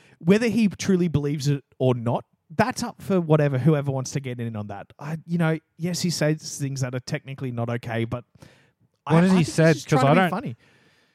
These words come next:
Speaker 2: I don't know what he said, so this is where I'm a bit out of the loop.
Speaker 1: Ah, so,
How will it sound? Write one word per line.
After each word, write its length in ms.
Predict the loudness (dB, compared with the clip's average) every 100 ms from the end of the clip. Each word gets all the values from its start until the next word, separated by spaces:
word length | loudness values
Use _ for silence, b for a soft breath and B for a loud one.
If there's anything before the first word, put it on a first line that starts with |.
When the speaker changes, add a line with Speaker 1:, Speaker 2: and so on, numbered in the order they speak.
| _ 2
Speaker 2:
I 140 | 4
don't 320 | 6 4 2
know 220 | 2 4 4
what 140 | 2
he 100 | -2
said, 440 | -6 -2 0 0
so 160 | -2 -2
this 220 | 0 -2
is 100 | -2
where 220 | 0 0 0
I'm 160 | 0
a 60 | -4
bit 240 | -6 -8 _ -4
out 140 | -2
of 60 | -2
the 60 |
loop. 340 | -4 -6 -8 -2
Speaker 1:
Ah, 540 | 0 2 2 0 -2 -4
so, 580 | 0 4 6 6 4